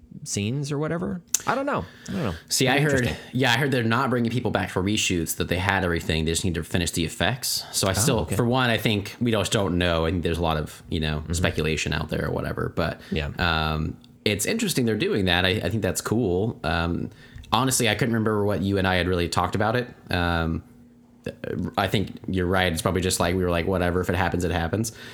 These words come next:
Speaker 1: Mm-hmm.
Speaker 2: Uh, but now that it's happened, I'm surprised that I, I'm, I'm not excited, I would say, but I, I'm
Speaker 1: Yeah.
Speaker 2: surprised that I'm looking forward to it.
Speaker 1: Yeah.
Speaker 2: Um, it's definitely a, uh, and we've talked about this a little bit too.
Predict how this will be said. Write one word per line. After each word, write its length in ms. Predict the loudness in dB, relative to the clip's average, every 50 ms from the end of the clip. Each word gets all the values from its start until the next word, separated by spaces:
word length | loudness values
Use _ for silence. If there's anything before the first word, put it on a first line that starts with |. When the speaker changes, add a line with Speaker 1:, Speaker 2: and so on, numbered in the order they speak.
| -16 -12 -6
Speaker 1:
Mm-hmm. 160 | -4 0 0
Speaker 2:
Uh, 260 | 2 2 2 2 2
but 140 | 2 2 2
now 160 | 2 2 2
that 80 | 2 2
it's 120 | 0 0 0
happened, 540 | 0 0 0 2 2 0 2 0 0 -2 -2 -4 0 2
I'm 160 | 2 2 4
surprised 720 | 2 0 -2 0 0 0 2 2 2 2 2 2 2 0
that 160 | 0 2 2 2
I, 160 | 2 2 2 2 2 2 2 2
I'm, 80 | 2
I'm 100 | 2 2
not 100 | 2 2
excited, 720 | 0 0 2 0 0 2 2 2 2 2 2 2 2 2
I 60 | 2
would 160 | 2 2 0 0
say, 160 | 0 0 2
but 160 | 2 2 2
I, 140 | 2 0 0
I'm 120 | 0 0 0
Speaker 1:
Yeah. 40 |
Speaker 2:
surprised 460 | 0 0 2 2 2 2 2 0 0 0
that 100 | 0 2
I'm 160 | 2 2 2
looking 260 | 0 -2 0 -2 -4
forward 440 | -2 0 0 0 2 2 0 0 0
to 160 | 0 0 0
it. 180 | 0 0 -2 -6 -12 -18 -18 -18 -18 -18 -18 -18 -8 -4
Speaker 1:
Yeah. 440 | 0 2 4 4 4 2 2 2
Speaker 2:
Um, 180 | 0 0 -2 -4 -2 -4
it's 160 | -2 -2 0
definitely 480 | 0 -2 0 0 -2 -2 -2 0 0
a, 460 | 0 0 2 2 2 2 2 2 0 -2 -2 -6 -14 -18 -20 -20 -20 -14 -14 -14 -14 -14 -20 -20 -8 -4
uh, 220 | 0 0 2 2 2
and 80 | 2
we've 100 | 2 2
talked 140 | 0 0 0
about 160 | 0 0 0
this 140 | 0 0 0
a 40 | 2
little 140 | 2 2 2
bit 160 | 0 0 0
too. 360 | 0 0 2 2 2 0 0